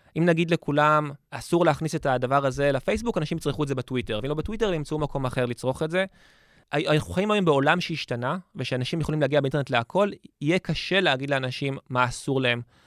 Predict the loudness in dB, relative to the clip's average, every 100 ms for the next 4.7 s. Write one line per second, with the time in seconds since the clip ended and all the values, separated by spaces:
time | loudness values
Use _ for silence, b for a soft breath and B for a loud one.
0 | b -8 2 2 4 6 8 8 4 0
1 | -2 -2 -2 -2 -2 -2 -4 -4 -2 -2
2 | 0 0 2 0 0 0 -2 -6 -4 -2
3 | -4 b b b b b -4 -2 0 0
4 | 0 0 -2 -2 -4 -2 -4